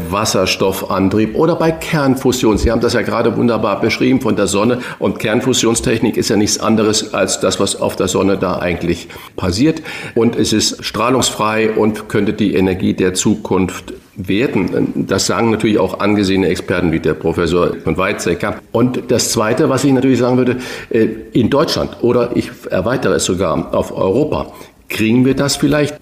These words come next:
auch in zehn, fünfzehn Jahren hin, mit dem Verbot der Verbrennermotoren weiter zu produzieren?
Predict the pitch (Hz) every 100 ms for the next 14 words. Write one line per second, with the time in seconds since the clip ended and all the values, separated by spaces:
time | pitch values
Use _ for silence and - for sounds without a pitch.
0 | - 131 - - 135 139 - - - 127
1 | 123 131 127 - 120 123 123 123 - -
2 | 156 202 113 - 104 104 - - 98 95
3 | - - 92 - 107 104 - 95 92 -
4 | - 95 92 101 101 92 90 85 - 90
5 | 98 92 - 90 90 95 - 113